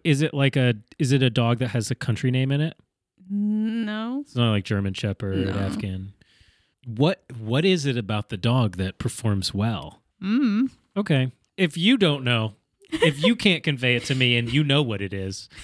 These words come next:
Speaker 2: <laughs>
Speaker 1: then why don't we just hear it so we can all engage with it?
Speaker 2: Bob hyphen sled dogs.
Speaker 1: Like bobsled.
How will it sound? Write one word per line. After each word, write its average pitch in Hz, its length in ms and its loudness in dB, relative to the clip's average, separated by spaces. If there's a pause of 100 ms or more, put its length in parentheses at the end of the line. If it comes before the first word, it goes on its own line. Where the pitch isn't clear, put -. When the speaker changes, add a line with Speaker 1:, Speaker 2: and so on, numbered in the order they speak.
Speaker 2:
<laughs> 240 240 0
Speaker 1:
then 139 160 0
why 160 100 2
don't 175 160 0
we 156 80 0
just 131 220 -4
hear 113 240 0
it - 180 -12
so 117 140 -2
we 117 120 2
can 110 140 -2
all 107 220 2
engage 98 420 0
with 92 180 -8
it? - 280 -12 (320)
Speaker 2:
Bob 240 440 2 (440)
hyphen 208 580 0 (220)
sled 196 720 -2
dogs. 196 680 -4 (300)
Speaker 1:
Like 120 180 -4
bobsled. 117 580 -2